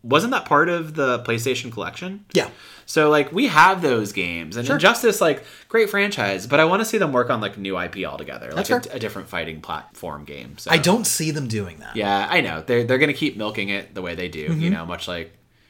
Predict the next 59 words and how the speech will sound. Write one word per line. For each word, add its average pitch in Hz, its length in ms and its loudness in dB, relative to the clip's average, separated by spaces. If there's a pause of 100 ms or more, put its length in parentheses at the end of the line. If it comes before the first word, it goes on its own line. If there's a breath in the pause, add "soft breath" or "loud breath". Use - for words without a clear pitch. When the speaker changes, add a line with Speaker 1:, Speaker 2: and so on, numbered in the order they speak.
(600 loud breath)
Speaker 1:
well, 269 100 2
I 339 40 4
don't 349 140 2
even 180 200 2
know. 95 320 -2
Like, 139 220 2
looking, 208 400 2
so 147 180 4
I'm 127 100 2
gonna 143 120 2
use 123 200 2
Insomniac 98 640 -4
as 82 140 -8
kind 90 220 -8
of 82 100 -12
a, 76 380 -10 (100)
an 87 120 -10
example 80 360 -10
here, 82 180 -8
where 82 120 -10
it's 82 100 -12
like, 92 160 -8
oh, 120 140 -2
we 107 140 0
thought, 113 200 0
like, 98 140 -6
Ratchet 107 300 -2
and 98 80 -10
Clank 87 480 -4
and 85 360 -10
Spider-Man 90 460 -4
were 82 60 -10
gonna 85 140 -8
be 82 100 -8
their 80 120 -10
two 80 200 -12
things, 78 260 -12
but 80 140 -14
then 87 100 -10
they're 85 80 -12
like, 82 160 -10
"What 175 80 0
if 196 80 -6
we 233 60 -8
gave 147 200 2
you 110 80 -2
Wolverine?" 78 760 -10
Speaker 2:
Yeah. 190 340 2
Speaker 1:
Right? 135 240 0
So, 208 140 4
like, 196 160 6
I 226 40 8
think 277 180 -2
they 294 100 4
could 240 160 0
do 175 120 2
something 156 320 0
in 110 120 -4
parallel 76 500 -6